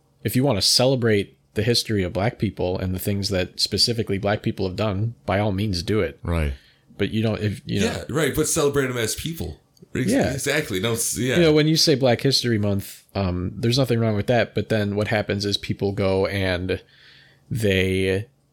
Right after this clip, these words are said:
Speaker 1: don't want white people to celebrate Black History Month. You know what I mean?
Speaker 2: Yeah.
Speaker 3: Oh,
Speaker 2: It's
Speaker 3: yeah. Is it then a cultural appropriation at that point if I'm celebrating, like, another history month?
Speaker 1: It's segregation is what it is.
Speaker 2: It is segregation. I, I agree. Yeah.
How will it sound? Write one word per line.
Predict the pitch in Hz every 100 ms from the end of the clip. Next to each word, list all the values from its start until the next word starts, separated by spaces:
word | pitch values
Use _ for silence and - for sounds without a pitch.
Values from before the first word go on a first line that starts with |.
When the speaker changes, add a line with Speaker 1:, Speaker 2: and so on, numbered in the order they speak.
| _ _ _ _ -
Speaker 1:
don't | 120 117
want | 107 107 95 - _ _ _
white | 110 123 -
people | 107 101 98
to | 98
celebrate | 95 80 82 90
Black | 73 -
History | - 104
Month. | - - - -
You | 101
know |
what | 95
I |
mean? | 95 98 110 - - - -
Speaker 2:
Yeah. | 110 107 87 87
Speaker 3:
Oh, | 110
Speaker 2:
It's | 113 107
Speaker 3:
yeah. | 127 101
Is | 98
it | 104 85
then | 98
a | 90
cultural | - 90 - 87
appropriation | 82 98 85 82 80 78 92
at | 87
that | 92 -
point | 92
if | 87 90
I'm | 82
celebrating, | - 82 78 82 82 82
like, | 80 76
another | 76 78 76
history | 80 - 85 82
month? | 80 85 -
Speaker 1:
It's | 110 -
segregation | - 117 104 98 101 101 - -
is | - 101
what | 92 85
it |
is. | -
Speaker 2:
It | 104
is | 101 87
segregation. | 87 76 76 76 76 - 78
I, | 78 -
I | 82
agree. | 80 76 82 73 69 -
Yeah. | 85 73